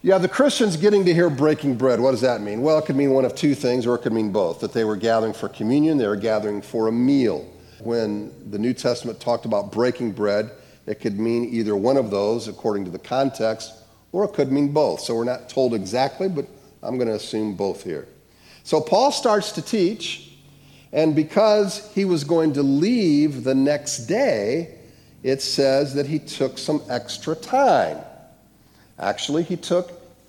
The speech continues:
a <laughs> lot of time, right? Now, we don't know when he started, but we do know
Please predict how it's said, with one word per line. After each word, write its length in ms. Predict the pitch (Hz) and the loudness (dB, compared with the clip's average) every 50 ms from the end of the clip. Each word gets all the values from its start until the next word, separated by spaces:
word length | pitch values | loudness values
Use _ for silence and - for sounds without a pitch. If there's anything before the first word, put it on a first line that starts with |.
| _ - | _ 0
a 80 | 190 185 | 2 2
<laughs> 180 | 175 170 - | 2 2 2
lot 200 | 226 233 262 269 | 2 2 2 2
of 240 | - - 131 131 - | 2 -2 -2 -4 -6
time, 580 | - - 139 113 98 87 80 76 73 69 71 - - - - _ | -2 2 2 4 4 2 2 0 -4 -6 -10 -14 -16 -20 -10 _
right? 240 | - 139 170 208 214 - - - - - - - - - - | 2 2 4 4 2 0 -6 -12 -18 -20 -20 -20 -20 -6 0
Now, 200 | 131 143 143 143 | 2 2 4 4
we 120 | 170 233 | 4 6
don't 200 | 285 277 240 202 | 6 4 4 4
know 360 | 226 220 208 202 185 165 - - - - - - | 4 4 6 4 4 2 -2 -8 -14 -18 -6 0
when 240 | 170 185 202 196 180 | 2 2 4 4 4
he 160 | 165 175 151 | 2 2 0
started, 960 | - - - - - - 285 320 370 320 208 151 131 127 147 165 180 196 196 196 - - - - - _ _ _ _ | 0 -2 -4 -4 0 2 2 4 6 6 6 6 4 4 4 2 2 0 -2 -2 -6 -14 -20 -20 -20 _ _ _ _
but 240 | 151 143 170 180 175 | 0 2 2 4 6
we 140 | 185 175 160 | 4 4 4
do 160 | 185 247 269 | 4 2 4
know 580 | 240 202 190 180 180 185 196 185 - - - | 4 6 6 6 6 4 4 0 -2 -10 -16